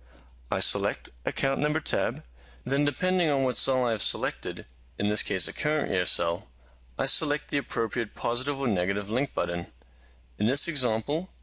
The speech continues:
for account one oh five, I will select the positive button. Notice my current year data is automatically populated from working papers and a calculation is created.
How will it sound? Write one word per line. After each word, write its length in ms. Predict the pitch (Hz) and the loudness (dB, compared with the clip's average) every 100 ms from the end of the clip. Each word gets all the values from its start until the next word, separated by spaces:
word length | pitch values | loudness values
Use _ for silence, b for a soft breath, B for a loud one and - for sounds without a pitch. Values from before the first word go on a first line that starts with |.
| - | -18
for 220 | - 110 | -8 -6
account 340 | 101 - 127 - | -4 -2 -2 0
one 160 | 127 | 0
oh 60 | 117 | 0
five, 500 | - 156 127 113 - - b b b - | 0 0 0 -2 -8 -20 b b b -4
I 40 | 131 | -2
will 120 | 147 | 0
select 380 | - 135 98 - | 0 0 -2 -2
the 80 | 127 | -6
positive 500 | - 151 123 92 82 | 0 0 0 -4 -2
button. 320 | 85 87 85 - - - B B B B - | -2 -2 -8 -12 -20 -20 B B B B -6
Notice 460 | 92 95 127 - - - | 0 0 2 0 -2 -4
my 120 | 98 98 | -2 0
current 340 | - 131 139 | 0 0 0
year 140 | 139 | -2
data 320 | 123 117 117 113 | 0 0 2 0
is 180 | 98 | 0
automatically 640 | - 139 156 143 139 - 131 | 0 0 2 0 0 -2 -4
populated 640 | - 165 127 104 104 117 B B B | -2 -2 2 2 2 0 B B B
from 260 | - 147 | -2 0
working 360 | 160 175 - 113 | 2 0 0 0
papers 460 | - 98 - 101 - | 0 -2 -2 -4 0
and 140 | - 123 | 0 0
a 60 | |
calculation 640 | - 151 - 156 151 - 101 | 0 -2 0 0 0 0 0
is 140 | 101 | 0
created. 520 | - 131 135 95 - | 0 -2 0 -2 -6